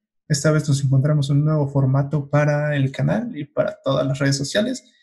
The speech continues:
donde hablamos de una película clásica, una película que nos guste a alguno de los dos.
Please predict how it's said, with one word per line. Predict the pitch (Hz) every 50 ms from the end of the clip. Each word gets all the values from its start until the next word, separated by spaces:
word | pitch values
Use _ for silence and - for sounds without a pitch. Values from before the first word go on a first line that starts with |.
| _ _ _ _ -
donde | 175 175 185 185
hablamos | 175 165 165 165 160 156
de | 151 151
una | 151 151 147 -
película | 139 135 147 151 147 - - 156 151 143 139
clásica, | - 147 170 180 - - 175 165 - 175 170 165
una | 160 160 160 160 156 160
película | 151 147 147 143 139 139 - 160 165 156 156
que | - 147
nos | 139 131 139 -
guste | 151 151 147 - - 156
a | 147
alguno | 139 139 139 135 135 131
de | 127
los | 127 127 127 -
dos. | 170 202 - - -